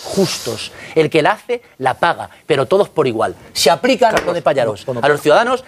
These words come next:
Speaker 1: debe haber doscientos o trescientos mil ciudadanos. Doscientos o trescientos mil ciudadanos en este país, en libertad, que han cometido delitos que están penados con un año,
Speaker 2: <clears throat>
Speaker 1: seis meses, un año y medio, un año ochocientos meses. Benzema a la cárcel. Benzema a la cárcel.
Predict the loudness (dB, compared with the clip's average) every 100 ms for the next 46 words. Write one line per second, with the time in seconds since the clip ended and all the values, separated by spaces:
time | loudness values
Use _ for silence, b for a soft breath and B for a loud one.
0 | B 2 4 2 0 -2 -2 0 2 2
1 | -2 -2 -4 0 0 2 2 0 2 4
2 | 4 2 -8 B B B 2 2 2 0
3 | 2 4 4 2 0 -6 -2 0 0 -2
4 | 0 0 2 2 2 4 2 2 -6 B
5 | -2 0 2 0 0 -4 -2 2 4 4
6 | 2 0 -2 b b -2 0 2 0 -2
7 | 0 2 4 4 4 2 0 b -6 -4
8 | -2 0 0 0 -2 B -4 0 0 0
9 | -2 -4 -6 -4 0 2 2 0 -4 -6
10 | -2 0 2 2 2 -2 B -2 0 -2
11 | -6 -2 -2 -2 -4 -2 -2 0 2 2
12 | 2 0 -4 -6 -20 -20 _ _ _ _
13 | _ _ _ -2 0 2 2 2 2 0
14 | 0 -4 -6